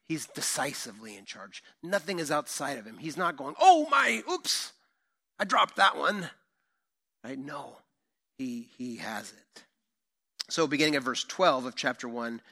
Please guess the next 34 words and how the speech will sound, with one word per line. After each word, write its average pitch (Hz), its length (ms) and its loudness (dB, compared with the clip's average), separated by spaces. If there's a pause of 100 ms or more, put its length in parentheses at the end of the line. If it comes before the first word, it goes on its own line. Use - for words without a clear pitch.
(160)
through 143 140 -2
two 165 240 -4
twenty, 131 520 0 (280)
we 139 80 -2
have 127 100 -2
the 117 80 -6
second 143 480 2
dialogue 127 480 0
cycle 131 480 -4 (240)
between 127 480 -6
Habakkuk 120 600 -4
and 139 240 -4
God. 120 380 2 (560)
Um, 123 360 -6
and 147 200 -6
really 202 300 2
here, 151 480 2 (320)
the 131 60 -4
stress - 380 2
is 143 140 -2
with 131 140 -6
this 208 180 6
question, 127 640 -2 (400)
why 208 260 6
does 226 220 4
evil 196 280 0
seem 160 380 -2
to 185 80 -2
go 135 260 -4
unpunished? 190 680 -2 (320)
Anybody 233 160 2
ever 165 160 0
wonder 147 360 0
that? 131 280 0